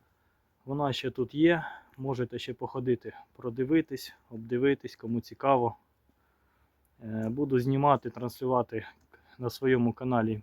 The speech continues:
максимально відео. І також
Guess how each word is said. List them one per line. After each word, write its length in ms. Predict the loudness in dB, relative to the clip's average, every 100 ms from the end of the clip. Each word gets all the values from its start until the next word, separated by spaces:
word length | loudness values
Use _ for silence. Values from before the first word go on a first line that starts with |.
| -4
максимально 640 | -4 -2 -2 0 0 0 -2
відео. 440 | 0 2 2 0 _ _ _ _ _ _ _ _ _ _ _ _ _ _ -4
І 480 | -2 0 0 -2 -6 -14 -20 _
також 380 | 0 0 0